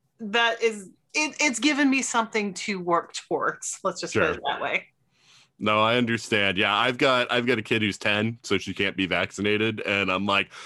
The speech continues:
Speaker 2: "That's gonna be a big petri dish right there." <laughs> I'm not taking her to, uh, to Atlanta, you know, 'cause it's a lot of people and, you know,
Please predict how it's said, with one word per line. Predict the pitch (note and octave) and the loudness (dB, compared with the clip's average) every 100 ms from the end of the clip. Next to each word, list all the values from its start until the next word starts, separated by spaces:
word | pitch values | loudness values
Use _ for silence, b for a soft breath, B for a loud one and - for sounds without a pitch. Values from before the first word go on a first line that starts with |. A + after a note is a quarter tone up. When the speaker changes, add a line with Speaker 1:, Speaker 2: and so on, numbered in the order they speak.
| B B - | B B -2
Speaker 2:
"That's | D#3 - | 0 4
gonna | F3 C3+ | 2 4
be | C3 | 4
a | A2 | 2
big | - - F3 F3+ E3 - | -2 2 6 6 4 0
petri | B2+ - G2 | 0 0 0
dish | F#2 - | 0 0
right | F#2+ F#2 | -2 0
there." | F#2+ G2 - | 0 -2 -2
<laughs> | - - - - - - - A#5+ C#3+ - - F3+ - | -4 -4 -4 -10 -12 -4 -4 0 0 0 0 -2 0
I'm | C#3+ D#3+ - | 0 0 0
not | C3+ D3 | 0 2
taking | C3+ C3 A#2+ A#2 | 0 0 -2 -2
her | A2 G#2+ | 0 -2
to, | G#2 G2+ F#2 F2+ | -2 -4 -2 0
uh, | F2 F#2 | -2 -2
to | F#2 F#2 | -2 -2
Atlanta, | G2 F#2+ F2+ E2+ - B B B B | 0 0 0 -2 -6 B B B B
you | F#2+ | -4
know, | F2+ F2 E2+ | -2 -4 -4
'cause | E2 D#2 - - - - | -6 -6 -10 -10 -14 -10
it's | - | -4
a | F2 | 0
lot | F2 F#2+ G#2 | 4 4 2
of | G#2 | 0
people | A2+ G#2+ G#2+ G2+ F#2+ | -2 2 0 2 0
and, | F2 D#2+ D#2+ F#2 | -2 -4 -4 -4
you | D#2+ | -2
know, | D#2 D#2 | -2 -4